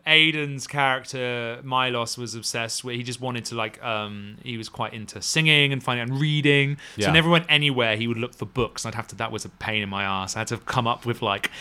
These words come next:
Speaker 1: history of the city,
Speaker 2: Yeah.
Speaker 1: like, a, a drop of a hat. And then that just became, like, him sourcing entertainment for the pub and, and yeah,
Speaker 2: Well,
Speaker 1: it
Speaker 2: it's
Speaker 1: was
Speaker 2: ha-, how all that stuff interacts as well with
Speaker 1: It's
Speaker 2: Idle
Speaker 1: really
Speaker 2: Fantasy
Speaker 1: cool.
Speaker 2: is that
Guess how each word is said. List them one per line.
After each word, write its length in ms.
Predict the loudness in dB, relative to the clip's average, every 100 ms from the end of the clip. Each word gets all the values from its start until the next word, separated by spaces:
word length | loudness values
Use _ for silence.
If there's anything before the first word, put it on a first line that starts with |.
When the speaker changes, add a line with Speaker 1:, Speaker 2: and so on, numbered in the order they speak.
| -8
Speaker 1:
history 580 | 0 4 4 4 0 0
of 140 | -2
the 80 | 0
city, 540 | 2 2 2 0 0 4
Speaker 2:
Yeah. 220 | 6 6
Speaker 1:
like, 100 | 4
a, 120 | -4 -2 -2
a 40 | -2
drop 240 | -2 -4
of 60 | -2
a 80 | 0
hat. 260 | 2 0 -2 -20 -6
And 100 | 0
then 80 | 4
that 180 | 4 4
just 140 | -4
became, 340 | -8 -4 -2 -2
like, 140 | -4
him 120 | -4 -4
sourcing 360 | -4 -4 -4
entertainment 640 | -8 -8 -6 -6 -6 -8
for 100 | -14
the 100 | -12
pub 460 | -2 2 4 4 0
and, 340 | -4 -4 -8 -10
and 380 | -8 -8 -10 -12 -18 -20 -20 -20 _ _
yeah, 300 | 4 6 6 2
Speaker 2:
Well, 120 | 0 2
Speaker 1:
it 20 |
Speaker 2:
it's 80 | 2
Speaker 1:
was 220 | 0 -2
Speaker 2:
ha-, 60 |
how 160 | -2 2 2
all 160 | 0
that 140 | 0 0
stuff 220 | -4 -4
interacts 520 | -4 -2 2 2 2
as 100 | -8
well 160 | -8 -6
with 120 | -2
Speaker 1:
It's 60 | 0
Speaker 2:
Idle 140 | 0
Speaker 1:
really 120 | 0 -4
Speaker 2:
Fantasy 300 | -4 -6 -6
Speaker 1:
cool. 100 | -4
Speaker 2:
is 140 | -4
that 200 | -4 -6